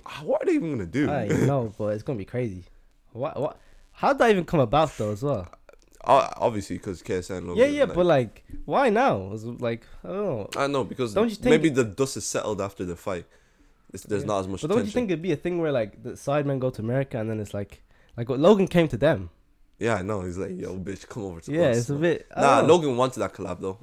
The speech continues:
Speaker 1: I can tell he wants
Speaker 2: Maybe.
Speaker 1: that collab.
Speaker 2: Maybe, 'cause I don't see, I ain't seen him
Speaker 1: And I
Speaker 2: post on
Speaker 1: wonder how
Speaker 2: YouTube
Speaker 1: the
Speaker 2: in a minute.
Speaker 1: chemistry is gonna be like between, like, 'cause I doubt he
Speaker 2: K S I
Speaker 1: knows.
Speaker 2: keeps saying that he never wants, he can never be his friend though as well. Like, he said that multiple times.
Speaker 1: He said that?
Speaker 2: 'Cause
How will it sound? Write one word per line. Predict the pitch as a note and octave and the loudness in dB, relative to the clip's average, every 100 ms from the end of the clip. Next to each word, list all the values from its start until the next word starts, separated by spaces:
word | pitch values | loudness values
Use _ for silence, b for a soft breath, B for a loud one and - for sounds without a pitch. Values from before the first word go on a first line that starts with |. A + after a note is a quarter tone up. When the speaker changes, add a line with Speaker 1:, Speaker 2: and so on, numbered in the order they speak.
| - | -16
Speaker 1:
I | F2+ | -14
can | E2+ | -8
tell | G#2 F2+ | -6 -6
he | F2+ C3+ | -4 -4
wants | B2 F#2+ | -4 -6
Speaker 2:
Maybe. | F2+ | -12
Speaker 1:
that | |
collab. | - F2 E2+ | -10 -10 -10
Speaker 2:
Maybe, | G#2+ G2+ E2 B2+ - | -12 -12 -12 -18 -8
'cause | C3+ | -2
I | B2+ | 2
don't | E3 D3+ | 2 0
see, | - | -2
I | C3+ D3 D#3+ | -2 0 0
ain't | D3 | -2
seen | B2+ C3 | -4 -4
him | |
Speaker 1:
And | A2 | -2
I | - | 0
Speaker 2:
post | D3 | 2
on | E3+ | 2
Speaker 1:
wonder | G#3+ G3 | 0 0
how | E3 | -2
Speaker 2:
YouTube | |
Speaker 1:
the | |
Speaker 2:
in | G#2+ | -2
a | |
minute. | A#2+ | -2
Speaker 1:
chemistry | - - | -4 -6
is | G2 | -10
gonna | G2+ | -8
be | F#2 | -6
like | F#2+ F2 - | -6 -8 -12
between, | - G2+ F2+ | -16 -12 -12
like, | F2 - | -14 -12
'cause | G2+ - - - - | -12 -12 -20 -14 -4
I | A#2+ | -4
doubt | A2+ A#2+ | 2 2
he | |
Speaker 2:
K | |
S | G2 F2+ | 2 0
I | - | -2
Speaker 1:
knows. | - | -2
Speaker 2:
keeps | A#3+ - | -6 -4
saying | F#3 G#3+ F3 | -2 0 2
that | C3 | 2
he | C3 | 2
never | D3+ D3 | 2 2
wants, | C#3 C#3 | 0 0
he | C#3 | -4
can | C#3+ D3+ | -4 -2
never | D3 C#3+ | 0 0
be | B2+ A#2+ | 0 -2
his | G#2+ | -2
friend | - B2+ G2+ | -2 -2 -4
though | F#2+ | -8
as | G2+ G#2 | -8 -4
well. | A2 F#2+ _ _ _ _ | -6 -6 _ _ _ _
Like, | B2+ | -8
he | B2 | -4
said | B2 F3+ C#3 | 0 2 4
that | A2+ | 2
multiple | A2+ C3+ - A2+ | 2 0 0 -6
times. | - A#2 G2 - | -4 -4 -6 -10
Speaker 1:
He | - | -6
said | A2 C#3 | 0 0
that? | G#2 F2+ - | 0 -6 -4
Speaker 2:
'Cause | D#3 C3+ | 0 0